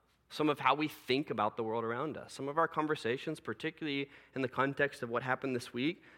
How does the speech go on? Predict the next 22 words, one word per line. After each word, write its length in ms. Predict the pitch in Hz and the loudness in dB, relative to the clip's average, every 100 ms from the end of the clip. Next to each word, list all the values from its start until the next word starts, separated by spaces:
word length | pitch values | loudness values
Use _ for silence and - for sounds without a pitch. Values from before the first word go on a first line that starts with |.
| - - | -18 -10
need 100 | 127 | -4
to 60 | |
be 80 | 123 | 2
a 80 | 117 | 4
lot 240 | 110 113 | 6 4
more 180 | 135 147 | 4 -2
seasoned 680 | 131 - 123 117 123 120 113 - - _ _ - | -2 -2 -2 0 0 0 -4 -12 -20 _ _ -12
with 100 | 101 | -4
salt, 480 | - 110 98 - - _ _ _ - | 0 0 0 -10 -14 _ _ _ -4
okay? 280 | 104 123 143 - - - - _ _ - | -2 -2 -4 -16 -20 -20 -20 _ _ -2
Uh, 360 | 113 110 113 101 | 2 4 4 2
and 120 | 123 | 0
they 60 | 123 | 0
need 120 | 117 | 0
to 60 | |
be 100 | 113 | 0
a 80 | 117 | 2
lot 320 | 104 120 135 139 | 6 6 6 2
more 460 | 131 123 123 120 - - - _ _ | 4 6 4 2 -4 -20 -20 _ _
open 400 | 147 170 180 165 | 6 6 6 4
to 120 | 160 | 2
listening 720 | 143 139 - 143 131 135 131 | 2 2 2 2 2 2 0